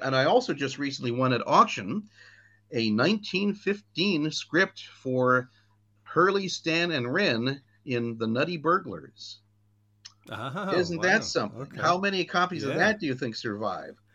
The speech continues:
Speaker 1: I think
Speaker 2: <laughs>
Speaker 1: one. And I got,
Speaker 2: Yes.
Speaker 1: I got it for two hundred dollars, which I thought was quite a bargain,
Speaker 2: Yeah,
Speaker 1: actually.
Speaker 2: that sounds a
Speaker 1: Uh,
Speaker 2: bargain. Yeah, it
Speaker 1: so,
Speaker 2: does.
Speaker 1: so it had that, and it had a contract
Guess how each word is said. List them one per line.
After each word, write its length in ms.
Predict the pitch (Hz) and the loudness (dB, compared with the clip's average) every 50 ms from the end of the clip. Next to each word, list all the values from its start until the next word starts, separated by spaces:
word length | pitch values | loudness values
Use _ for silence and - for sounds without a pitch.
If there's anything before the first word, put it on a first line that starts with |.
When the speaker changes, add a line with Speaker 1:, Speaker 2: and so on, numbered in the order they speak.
| _ _ - | _ _ -2
Speaker 1:
I 160 | 117 147 202 | 0 0 0
think 240 | 202 - 202 202 196 | 0 -2 -2 -2 -2
Speaker 2:
<laughs> 100 | - - | -2 0
Speaker 1:
one. 500 | - 170 180 190 160 117 95 - - - - - _ _ _ _ _ _ _ _ _ _ | 2 4 4 4 4 4 0 -4 -8 -14 -16 -16 _ _ _ _ _ _ _ _ _ _
And 360 | 127 113 113 110 110 113 117 | -2 0 0 2 0 0 0
I 120 | 110 113 113 | 0 0 2
got, 200 | 123 127 131 127 - | 2 2 0 0 0
Speaker 2:
Yes. 80 | - | -2
Speaker 1:
I 60 | 127 123 | -2 0
got 180 | 131 139 143 160 | 2 2 2 2
it 60 | 180 - | 2 -2
for 140 | - 147 | -6 -8
two 220 | 131 - - 175 185 | -8 -6 -6 -4 -4
hundred 260 | 180 185 175 165 151 | -4 -2 -2 -4 -2
dollars, 380 | 147 143 147 170 170 139 107 117 | 0 0 0 0 0 -2 -2 -4
which 160 | 120 110 - | -6 -8 -6
I 140 | - 107 110 | -6 -6 -6
thought 260 | - - 120 123 - | -2 0 -2 0 0
was 220 | 123 110 104 104 - | -4 -8 -8 -8 -14
quite 280 | _ - 147 147 175 175 | _ -2 0 0 0 0
a 40 | |
bargain, 540 | 156 143 147 165 175 170 165 - 107 76 71 - | 0 2 4 4 4 4 2 -2 -8 -10 -12 -14
Speaker 2:
Yeah, 80 | 80 | -14
Speaker 1:
actually. 540 | 82 - 98 95 90 82 - - - - _ _ _ _ - | -12 -10 -10 -10 -10 -10 -10 -12 -14 -16 _ _ _ _ -18
Speaker 2:
that 120 | 95 - | -16 -12
sounds 240 | - 117 107 101 95 | -10 -10 -10 -6 -2
a 40 | 104 | 0
Speaker 1:
Uh, 300 | 104 104 101 101 101 98 | 0 2 2 2 0 -2
Speaker 2:
bargain. 180 | 92 - 107 | -4 -4 -6
Yeah, 120 | 110 123 120 | -8 -8 -8
it 120 | 110 95 | -4 2
Speaker 1:
so, 140 | 127 117 107 | 2 2 2
Speaker 2:
does. 320 | 104 110 107 - - - - | 2 -2 -4 -4 -8 -10 -6
Speaker 1:
so 160 | 127 113 110 | -4 -4 -2
it 100 | 110 107 | -2 -2
had 220 | 123 117 104 107 110 | -2 -4 -4 0 0
that, 280 | 123 127 143 175 175 - | 2 4 4 4 2 -2
and 140 | 117 117 | -8 -8
it 80 | 117 110 | -8 -6
had 160 | 113 117 107 | -6 -4 -4
a 60 | 104 | -6
contract 800 | 104 - - 160 165 185 202 - - 151 131 127 135 135 - - | -6 -8 -6 -4 -4 -4 -4 -4 -2 2 4 4 4 2 -2 -10